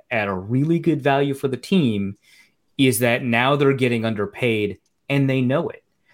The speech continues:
right? If you take a look at his, its average is, like, fourteen point four million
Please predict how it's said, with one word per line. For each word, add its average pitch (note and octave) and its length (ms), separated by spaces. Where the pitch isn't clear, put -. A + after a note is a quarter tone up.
right? A#2 220
If - 160
you E3 80
take G3+ 220
a F3+ 40
look C#3+ 380
at B2 280
his, C#3 180
its - 240
average C4 380
is, A3+ 80
like, F#3+ 180
fourteen G3+ 800
point - 380
four D#3+ 280
million C3 400